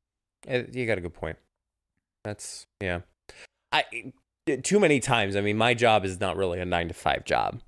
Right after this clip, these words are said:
Like, it's not sit there and, like, I'm doing, like, spreadsheets, like, eight thirty start the morning. Like, it's always something different.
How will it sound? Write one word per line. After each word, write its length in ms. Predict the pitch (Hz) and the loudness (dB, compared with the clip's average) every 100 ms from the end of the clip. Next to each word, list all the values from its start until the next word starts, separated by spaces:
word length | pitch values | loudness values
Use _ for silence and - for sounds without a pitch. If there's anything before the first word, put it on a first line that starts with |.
| - | -4
Like, 160 | 87 | 0
it's 160 | 85 - | 0 0
not 160 | 98 85 | 0 0
sit 200 | 98 - | -2 2
there 340 | 101 98 98 | 4 6 6
and, 140 | 95 90 | 4 2
like, 300 | 87 87 - | 0 -2 -4
I'm 140 | - 101 | -4 -2
doing, 340 | 92 90 90 | 0 0 0
like, 380 | 87 90 - - | 0 -2 -4 -14
spreadsheets, 680 | - - 110 - 98 - - | -4 0 2 2 -2 -4 -4
like, 300 | 104 87 - - - - - | -2 -2 -4 -18 -20 -8 0
eight 160 | 113 | 0
thirty 240 | - 107 92 | 2 2 0
start 280 | - 95 90 | 0 -2 0
the 60 | |
morning. 220 | 98 87 - | -2 -2 -4
Like, 240 | 80 - - - - | -6 -8 -14 -20 -20
it's 60 | - - | -2 6
always 540 | 120 117 110 104 107 | 8 8 8 6 4
something 680 | - - 107 95 - 95 95 - | 0 2 2 0 -2 -2 -2 -4
different. 540 | 90 82 - 82 80 | -4 -4 -4 -4 -6